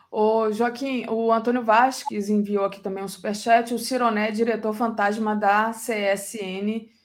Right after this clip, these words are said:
é um rachador. Tem um superchat aqui de, do Alex,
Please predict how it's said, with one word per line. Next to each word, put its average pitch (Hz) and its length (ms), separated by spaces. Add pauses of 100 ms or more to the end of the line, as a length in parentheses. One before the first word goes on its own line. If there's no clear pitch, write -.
(260)
é 202 100
um 226 100
rachador. 220 840 (540)
Tem 339 240
um 302 360
superchat 220 640
aqui 208 640
de, 202 280
do 185 260
Alex, 208 840